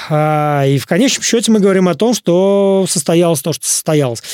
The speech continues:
По официальным данным погибло чуть больше ста человек. А по неофициальным данным я видел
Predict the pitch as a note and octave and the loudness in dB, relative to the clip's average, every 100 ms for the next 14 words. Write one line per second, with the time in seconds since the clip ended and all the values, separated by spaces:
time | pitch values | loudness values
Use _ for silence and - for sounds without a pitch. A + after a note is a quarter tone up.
0 | - - C#3 C4 C#4 A3+ A3+ A#3+ G3 E3 | -10 -6 -2 2 2 2 2 2 2 0
1 | D#3+ F#3+ F#3 F3 D#3 - D3 D#3+ C#3+ - | 2 2 2 2 2 0 0 0 0 -2
2 | C#3 - - D3 E3 C4 - _ _ - | -4 -6 -4 0 0 0 -4 _ _ -20
3 | - - _ _ D#3+ D3+ A#2 G3 G#3+ A#3 | -20 -20 _ _ -2 -2 -2 0 2 4
4 | A3+ G#3+ F#3 F3+ D#3 D3 A3 A3+ F#3 D#3 | 2 2 2 2 0 -2 0 2 2 2
5 | F#3+ G3 F#3+ E3+ D#3+ D3+ D3 C#3+ C#3 C3+ | 2 2 2 2 2 0 -2 -4 -4 0
6 | E3 F3 D#3 C#3 D3 C3+ C3+ | 0 2 0 0 0 0 0